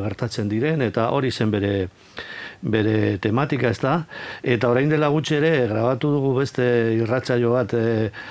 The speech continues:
bueno, eh, arbaso onak izateko, zera, ez da? Eh, hurrengo belaunaldiei ze mundua utzi behar diegun. Bueno, ba, gaur <laughs> justo nik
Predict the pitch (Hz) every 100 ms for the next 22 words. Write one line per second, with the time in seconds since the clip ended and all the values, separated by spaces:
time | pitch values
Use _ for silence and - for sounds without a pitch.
0 | - - 123 123 110 110 110 110 113 113
1 | 123 139 - 120 117 113 127 131 135 127
2 | 110 - 123 117 120 117 117 113 107 98
3 | - - - - - 123 117 107 120 151
4 | 139 117 107 107 107 104 101 107 123 113
5 | 131 131 123 113 117 131 117 123 123 -
6 | 127 123 123 131 120 113 - 113 120 120
7 | 123 139 139 151 - - - - - 139
8 | 139 110 110 131 131 - - - 143 139
9 | 123 - - - 123